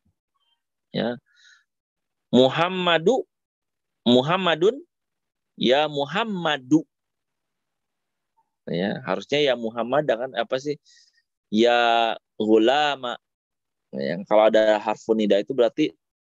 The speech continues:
mansub, ya. Tapi karena ini goir munsharif, jadi, eh, ya Muhammadu. Tadinya Muhammadun ditambah harfun nida,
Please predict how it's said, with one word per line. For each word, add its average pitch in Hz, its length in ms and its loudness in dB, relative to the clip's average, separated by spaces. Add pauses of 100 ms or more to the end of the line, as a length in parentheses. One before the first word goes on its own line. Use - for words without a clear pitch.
(120)
mansub, 143 320 -6 (400)
ya. 123 320 -8
Tapi 110 240 -4
karena 131 240 -6
ini 117 240 -8 (160)
goir 113 300 4
munsharif, 113 480 -2 (420)
jadi, 143 300 -2 (960)
eh, 107 400 0 (180)
ya 131 400 0
Muhammadu. 127 800 -8 (1080)
Tadinya 110 320 -4
Muhammadun 113 720 -4 (560)
ditambah 110 460 -2
harfun 110 340 -6
nida, 131 160 -2